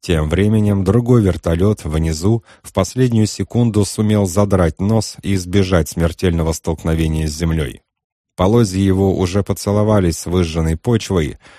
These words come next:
однако в следующий миг, словно оттолкнувшись от земли, он снова пошел вверх. Понимая, что это единственный шанс уйти, Тодор заорал пилоту:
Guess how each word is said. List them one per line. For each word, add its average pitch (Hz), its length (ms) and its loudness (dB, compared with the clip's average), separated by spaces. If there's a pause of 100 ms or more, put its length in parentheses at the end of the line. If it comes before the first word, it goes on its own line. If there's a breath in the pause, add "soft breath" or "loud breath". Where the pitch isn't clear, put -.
(120)
однако 113 420 0
в 98 60 -4
следующий 98 640 0
миг, 104 280 0
словно 82 400 -2
оттолкнувшись 92 880 -2
от 76 100 -6
земли, 87 520 0 (320 soft breath)
он 101 200 2
снова 95 440 0
пошел 82 480 -2
вверх. 76 420 -6 (480)
Понимая, 90 520 2
что 87 220 -2
это 85 180 -2
единственный 85 680 -4
шанс 85 380 -4
уйти, 98 420 -4 (400 soft breath)
Тодор 95 400 2
заорал 95 500 2
пилоту: 78 640 -4